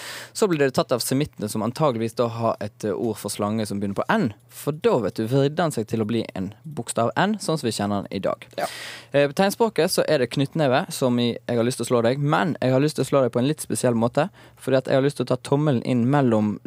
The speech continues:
Speaker 1: eh, ringfingeren og fuckefingeren.
Speaker 2: Som en slags liten overraskelse.
Speaker 1: Som en liten pakke imellom de fingrene.
Speaker 2: Surprise!
Speaker 1: Der har du N. Eh, i astronomi så, eh, står N for planeten Neptun. Den kjenner vi jo til. Den er spennende. Den, eh, bruker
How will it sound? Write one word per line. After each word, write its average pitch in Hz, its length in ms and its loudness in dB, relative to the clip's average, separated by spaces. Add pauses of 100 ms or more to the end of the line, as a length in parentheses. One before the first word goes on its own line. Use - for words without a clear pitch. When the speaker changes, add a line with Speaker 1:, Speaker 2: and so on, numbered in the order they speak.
(160)
Speaker 1:
eh, 110 340 2
ringfingeren 123 720 2
og 117 140 4
fuckefingeren. 120 580 -2
Speaker 2:
Som 147 160 0
en 147 80 0
slags 151 220 0
liten 151 220 -2
overraskelse. 131 680 0
Speaker 1:
Som 147 120 4
en 143 100 2 (160)
liten 139 340 0
pakke 131 400 0
imellom 107 300 2
de 110 100 2
fingrene. 110 320 0
Speaker 2:
Surprise! 220 580 0
Speaker 1:
Der 135 120 4
har 127 140 4
du 107 120 4
N. 87 220 -4 (500)
Eh, 127 120 2 (100)
i - 60 0
astronomi 190 500 2
så, 185 420 2 (160)
eh, 120 60 2
står - 240 -2
N 180 160 2
for 147 160 0
planeten 139 720 -2
Neptun. 131 560 -4
Den 123 140 -4
kjenner 120 180 -2
vi 117 80 2
jo 113 60 0
til. 165 260 -2
Den 139 180 0
er 113 100 0
spennende. 123 520 -2
Den, 117 220 0
eh, 107 120 -2
bruker 113 440 -2